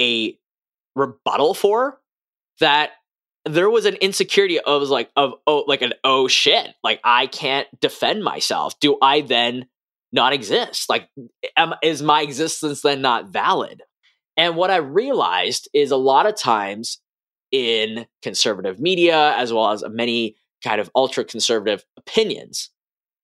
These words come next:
and when they show these different clips on social media, and I have been watching some of these, and, and here's the thing is that I, I feel like it is valuable to also be able to be educated on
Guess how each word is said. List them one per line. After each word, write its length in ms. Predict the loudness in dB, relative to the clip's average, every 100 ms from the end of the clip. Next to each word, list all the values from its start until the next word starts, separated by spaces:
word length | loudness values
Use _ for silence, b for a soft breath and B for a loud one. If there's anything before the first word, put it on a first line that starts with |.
| -2
and 180 | 0 2
when 160 | 2
they 260 | 2 2 0
show 440 | 2 4 4 2
these 200 | 0 -2
different 320 | -2 -2 -2 -4
clips 500 | 0 0 0 -4 0
on 540 | 2 2 0 -2 -8 -14 _
social 460 | 0 0 2 -2 -2
media, 460 | -2 -2 -6 -12 -20 _ _ _ _ -2
and 100 | 0
I 220 | 2 0 -4 -6
have 180 | -4 -2
been 180 | -4 -2
watching 520 | -2 -2 -2 -4 -4
some 180 | -2 -2
of 80 | -4
these, 140 | -4
and, 360 | -2 0 -2 -2
and 100 | -2
here's 160 | -2 0
the 80 |
thing 180 | 0 0
is 80 | 0
that 160 | -2 0
I, 120 | -2 -2
I 60 |
feel 160 | 0 0
like 160 | 2 0
it 140 | 0
is 460 | 2 4 2 0 -6 b b
valuable 640 | 0 4 4 0 -4 -8 -4
to 300 | -2 0 2
also 720 | 2 2 0 0 0 -2 -4 _ _ _ _ _ _ _ _ _ -4
be 180 | -2 2
able 340 | 4 4 2
to 540 | 2 0 0 0 0 -4 _ -2
be 200 | 0 2
educated 720 | 0 -2 -4 -4 -4 -8 -12 _
on 560 | 2 4 2 0 -4